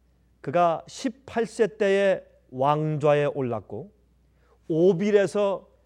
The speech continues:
금을 많이 사왔고, 스페인에서 은을 사왔으며, 아라비아에서 보석들과 향품을 많이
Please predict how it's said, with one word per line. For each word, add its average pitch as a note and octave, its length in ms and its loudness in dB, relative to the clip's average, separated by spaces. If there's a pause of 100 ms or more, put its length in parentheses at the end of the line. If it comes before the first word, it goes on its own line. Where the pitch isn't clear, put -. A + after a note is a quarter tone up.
(180)
금을 G3 680 2 (320)
많이 - 580 -14
사왔고, C3 500 -12 (360)
스페인에서 A#3 1000 6 (140)
은을 B3+ 300 2
사왔으며, C#3 520 -6 (600)
아라비아에서 F#3 840 4
보석들과 F3 960 -2 (420)
향품을 B3 540 -10
많이 A2 800 -14